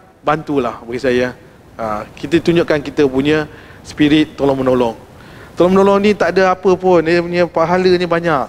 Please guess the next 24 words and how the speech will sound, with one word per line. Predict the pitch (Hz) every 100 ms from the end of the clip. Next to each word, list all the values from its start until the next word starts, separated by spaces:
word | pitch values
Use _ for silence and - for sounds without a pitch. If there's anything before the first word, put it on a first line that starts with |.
| 143
sebenarnya. | 147 143 127 110 - - -
Tak | 160 156
ada |
rugi | 180 165 170 147
je. | 143 113 - - - - - -
Rugi | 160 170 180
penat | 175 175 185 -
kita | 175 185 151
je | 160
mengangkat | 147 151 156 139
barang | 143 147 143 131
sebagainya | 135 135 135 135 139
kan, | 127 107 - -
bantu. | 117 123 123 110 - - - - -
Tapi | - 139 175
pahalanya | 151 160 160 160
banyak, | 139 135 127 113 - -
ya. | 170 185 - - - -
Jadi, | 151 165 190 175
ah, | 160
satu | 160 165 165
lagi | 175 196
tentang | 165 156 160
kebersihan. | 147 147 143 147 143